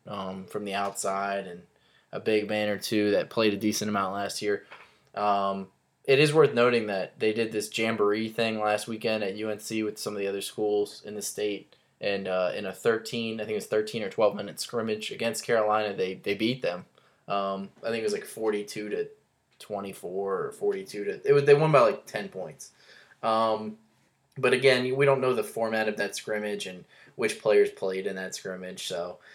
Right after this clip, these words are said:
it's kinda hard to say, uh, exactly what that means. But, uh, they're a pretty well-coached team from what I can tell. Um,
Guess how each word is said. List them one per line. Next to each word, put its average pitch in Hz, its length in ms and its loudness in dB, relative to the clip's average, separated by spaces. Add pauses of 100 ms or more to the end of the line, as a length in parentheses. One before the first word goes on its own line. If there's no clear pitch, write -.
(140)
it's 107 120 -6
kinda 117 240 0
hard 104 240 2
to 95 80 -6
say, 92 500 -2 (100)
uh, 92 260 -6
exactly 98 480 -2
what 95 280 -4
that 95 200 -6
means. 98 340 -12
But, 92 320 -6 (400)
uh, 95 220 -4
they're 127 160 6
a 127 60 0
pretty 175 180 2
well-coached 139 460 8
team 135 260 0
from 135 160 -2
what 131 140 4
I 131 60 6
can 131 140 -4
tell. 131 460 4
Um, 101 400 -2